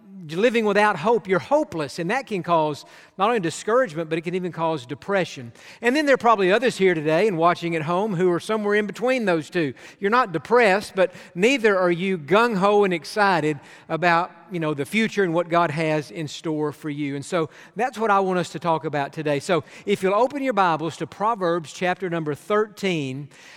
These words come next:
I want us to look at a verse to begin with this morning that is one of my favorite verses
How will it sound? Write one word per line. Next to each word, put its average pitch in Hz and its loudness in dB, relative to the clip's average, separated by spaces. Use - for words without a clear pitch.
I 208 -2
want 294 2
us - -2
to 240 -2
look 226 2
at 190 2
a 175 0
verse 165 0
to 175 -8
begin 175 -2
with 160 -2
this 151 -6
morning 160 -6
that 160 0
is 147 -6
one 214 -2
of 185 -4
my 160 2
favorite 208 -2
verses 156 -4